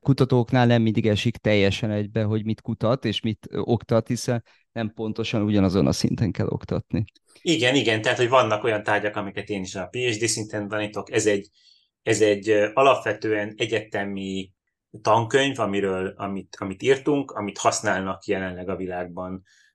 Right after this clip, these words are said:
Speaker 2: alapszakos és mesterszakos szinten is, illetve használják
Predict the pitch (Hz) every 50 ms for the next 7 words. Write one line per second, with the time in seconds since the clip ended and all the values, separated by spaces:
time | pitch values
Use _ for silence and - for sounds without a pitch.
0 | _ _ _ _ _ _ _ - 120 127 139 131 - - 127 107 - 113 101 -
1 | - 90 - - 92 80 - - 87 78 - - - - - 92 82 - - -
2 | - _ _ - - - - 101 90 90 90 92 107 107 107 - 101 92 90 87
3 | - 92 95 90 87 87 92 95 - - 101 90 90 92 92 95 92 95 _